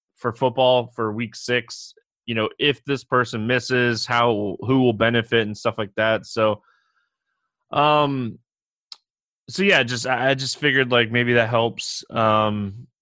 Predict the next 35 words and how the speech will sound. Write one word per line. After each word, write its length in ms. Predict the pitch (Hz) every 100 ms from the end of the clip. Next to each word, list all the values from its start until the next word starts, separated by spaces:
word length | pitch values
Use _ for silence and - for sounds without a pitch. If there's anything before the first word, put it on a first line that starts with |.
| _
you 120 | 120
know, 160 | 110 107
you 340 | 117 123 127
just 200 | 120 117
keep 280 | - 123 -
track 360 | - 117 117 120
of 120 | 110
where 200 | 113 117
everything's 460 | 113 110 110 104
at 240 | 110 120 120
and 80 | 110
what 160 | 110
you 80 | 113
need 140 | 113
to 60 | 107
be 100 | 107
looking 340 | 107 113 113
at 200 | 113 110
going 260 | 110 110 107
into 180 | 107 101
the 80 | 101
weekend. 540 | 120 113 120 117 113
So 360 | - 107 104 101 _ _ _ _ _ _ _ _ _ _ _ -
again, 500 | 151 147 160 165 160 - _ _ _ _ _ _ _ -
not 140 | 151
a 20 |
lot 160 | 156 139
going 200 | 143 143
on, 260 | 139 139 127
so 240 | 123 127
I 80 | 120
figured 240 | 117 127
that 80 | 117
would 120 | 113
help. 360 | 107 117 110 -